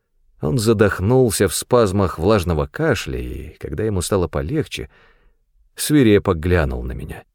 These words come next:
"Твое проклятие! Я чувствовал его все время.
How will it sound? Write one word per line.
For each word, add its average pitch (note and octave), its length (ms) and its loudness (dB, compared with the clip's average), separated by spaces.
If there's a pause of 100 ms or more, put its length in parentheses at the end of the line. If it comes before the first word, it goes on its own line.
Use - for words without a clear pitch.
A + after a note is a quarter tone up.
(1600)
"Твое B2 480 4
проклятие! G#2+ 960 0 (1040)
Я A#2 260 0
чувствовал A#2+ 640 2
его A2+ 180 4
все G#2+ 240 0
время. F2+ 500 0